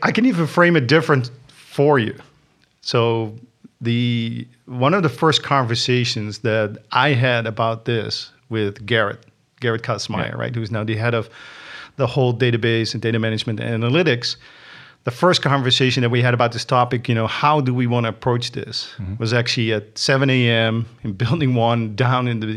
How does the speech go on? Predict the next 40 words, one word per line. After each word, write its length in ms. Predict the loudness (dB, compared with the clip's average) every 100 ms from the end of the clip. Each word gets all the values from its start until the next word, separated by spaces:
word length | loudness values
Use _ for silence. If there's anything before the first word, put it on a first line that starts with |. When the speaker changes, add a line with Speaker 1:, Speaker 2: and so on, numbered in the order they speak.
| -6
Speaker 1:
in 120 | -4
the, 340 | -4 -6 -8 -6
in 100 | -6
the 60 | -6
canteen. 760 | -6 -6 -2 0 0 -4 -8 -6
It 40 |
was 140 | -4 0
dark 440 | 4 4 4 2 -4 _
over 280 | -10 -6 -8
coffee. 480 | -6 -8 -8 -14 -12
So 240 | -8 -6 -6
Speaker 2:
Mm-hmm. 220 | -6 -6 -8 -16 -18 -2
Speaker 1:
there, 120 | 2
there 140 | 4
was 140 | 4 6
no, 500 | 6 6 6 2 -2 -4
you 80 | 2
know, 100 | 2
big 380 | 2 2 0 2
strategy 800 | -4 2 4 4 2 2 2 2
talk 340 | 0 0 0
or 60 | 0
anything. 320 | -2 -2 -4
It 60 | -6
was 120 | -4
just, 300 | -4 -6 -6
you 120 | -4 -4
know, 80 | -2
two 160 | -4
people 320 | -2 -2 -2
talking 440 | -2 0 0 0 -4
about, 340 | 0 0 0
you 60 | -2
know, 80 | -2
having 240 | 0 0
a 80 | -4
coffee 500 | -4 -2 -2 -4 -4
and, 120 | -4 -8 -16 -20 -20 _
you 60 |
know, 100 | -6